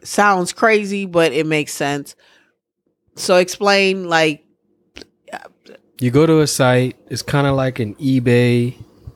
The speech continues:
Speaker 2: There's a few of 'em like that, where you upload, you would upload an image or a gif as a representation of it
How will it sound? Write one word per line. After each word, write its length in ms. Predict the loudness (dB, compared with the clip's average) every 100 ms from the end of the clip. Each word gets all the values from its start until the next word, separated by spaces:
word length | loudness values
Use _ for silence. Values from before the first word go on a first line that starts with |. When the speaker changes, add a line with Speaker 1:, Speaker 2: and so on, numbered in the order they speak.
| -20 -20 -6
Speaker 2:
There's 160 | -4
a 40 | -2
few 280 | 2 4 4
of 140 | 2
'em 100 | 0
like 260 | -2 -2 0
that, 300 | 0 0 -4 -16 -18 -18 -2
where 340 | 4 6 6
you 200 | 4 0
upload, 720 | 0 -2 2 2 4 2 2
you 100 | 0
would 80 | 0
upload 360 | -2 2 2 2
an 120 | 0 0
image 380 | 2 4 2
or 120 | 2 2
a 60 |
gif 600 | 2 0 0 -4 -14 -20 _ _ _ _ _ _ _
as 160 | 0 2
a 60 |
representation 760 | 2 0 0 -4 2 2 2 0
of 180 | 0 0
it 160 | -4